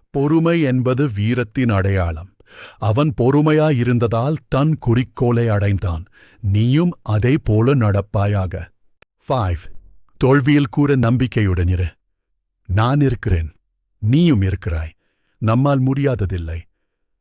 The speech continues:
நீ விழுந்தாலும் அந்த விழுவதை ஒரு பொருட்டாக எண்ணாதே.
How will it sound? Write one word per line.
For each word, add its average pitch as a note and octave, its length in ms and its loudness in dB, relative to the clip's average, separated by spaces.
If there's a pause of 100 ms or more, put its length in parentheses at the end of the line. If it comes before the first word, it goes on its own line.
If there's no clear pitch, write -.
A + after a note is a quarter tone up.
(180)
நீ A2 220 0
விழுந்தாலும் C#3 760 0
அந்த B2 260 0
விழுவதை D3 420 0
ஒரு B2 180 0
பொருட்டாக C3 520 -2
எண்ணாதே. A2+ 500 0